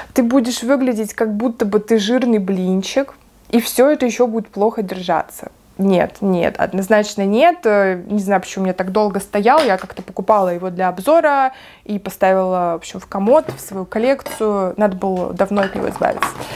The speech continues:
Следующее, что у меня закончилось, это, а! Это, а!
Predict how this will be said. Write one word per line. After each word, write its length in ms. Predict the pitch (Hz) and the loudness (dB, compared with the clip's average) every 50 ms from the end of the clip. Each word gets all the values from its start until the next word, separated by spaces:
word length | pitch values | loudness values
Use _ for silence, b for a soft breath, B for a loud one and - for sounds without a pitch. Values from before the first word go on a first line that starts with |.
| B B B B B | B B B B B
Следующее, 840 | B - - 269 277 311 320 240 269 254 - - 277 269 254 254 247 | B -4 2 4 4 4 4 4 0 -4 -2 2 2 4 6 4 2
что 260 | 247 - - - 214 | 2 -2 -4 0 0
у 60 | 233 240 | 0 2
меня 140 | 262 277 | 0 0
закончилось, 600 | 269 302 285 - 311 330 330 330 - 302 294 294 - | -2 -2 -2 0 -2 -2 -2 -2 -2 -2 -2 0 -2
это, 260 | 294 277 - 294 - - | -2 0 0 0 0 4
а! 880 | - 453 523 554 571 554 440 - - - - - - - - - - | 4 6 6 6 6 6 4 2 0 0 -4 -4 -4 -4 -4 -6 -6
Это, 420 | 285 277 - - - - - - - - - _ | -6 -6 -6 0 0 0 0 0 -6 -8 -6 _
а! 160 | - - | 2 4